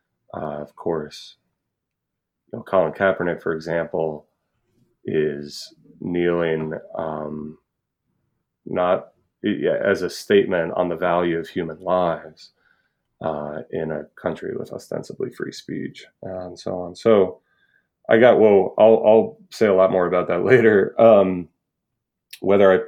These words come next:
should participate in football to the extent that I do, the extent that I do is playing fantasy football and enjoying the camaraderie with y'all and talking about these things. So that's actually an Ouroboros, I think, is, uh,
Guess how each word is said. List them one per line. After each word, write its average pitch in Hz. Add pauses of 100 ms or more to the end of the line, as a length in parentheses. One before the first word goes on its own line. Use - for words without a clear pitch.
(140)
should -
participate 98
in 87
football 92
to 87
the 85
extent 80
that 85
I 82
do, 85
the 82
extent 82
that 85
I 80
do 82
is 80
playing 85 (960)
fantasy 85
football 85
and 82 (420)
enjoying 87
the 90
camaraderie 82
with 87
y'all 85
and 85
talking 90
about 87
these 90
things. 85
So 87 (840)
that's 95
actually 87
an 82
Ouroboros, 87
I 82
think, 85
is, 82
uh, 82